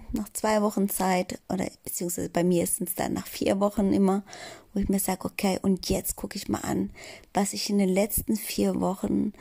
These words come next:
ähm, ja, gedacht habe, was mich bewegt hat, was mich beschäftigt hat“, ja.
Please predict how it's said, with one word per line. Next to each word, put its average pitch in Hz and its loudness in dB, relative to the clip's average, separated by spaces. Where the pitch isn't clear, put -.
ähm, 190 0
ja, 214 2
gedacht - -4
habe, 180 0
was 196 0
mich 196 -2
bewegt 202 2
hat, - -6
was - -6
mich 180 -2
beschäftigt - -4
hat“, 175 -4
ja. 180 0